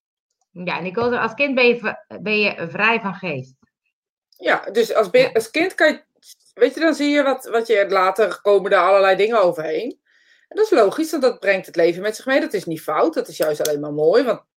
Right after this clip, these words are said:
Speaker 2: daardoor ben je wie je nu bent. En waar je nu staat en hoe je jezelf vormt en bla, bla, bla.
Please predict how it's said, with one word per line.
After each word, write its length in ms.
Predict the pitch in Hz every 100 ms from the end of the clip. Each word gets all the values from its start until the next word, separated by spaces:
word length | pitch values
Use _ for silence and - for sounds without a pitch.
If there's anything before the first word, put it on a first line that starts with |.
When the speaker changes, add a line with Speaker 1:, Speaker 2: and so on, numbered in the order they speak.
| _ _
Speaker 2:
daardoor 460 | 151 147 160 180
ben 180 | 208 233
je 80 | 240
wie 120 | 247
je 120 | 262
nu 140 | 254 269
bent. 580 | 320 233 160 - - -
En 140 | 160
waar 200 | 160 175
je 100 | 202
nu 140 | 233
staat 440 | 226 302 220 151 -
en 220 | 151 156
hoe 180 | 165 185
je 140 | 196
jezelf 380 | 214 220 240 226
vormt 380 | 277 233 160 156
en 140 | 160
bla, 140 | 156 180
bla, 120 | 196
bla. 320 | 247 214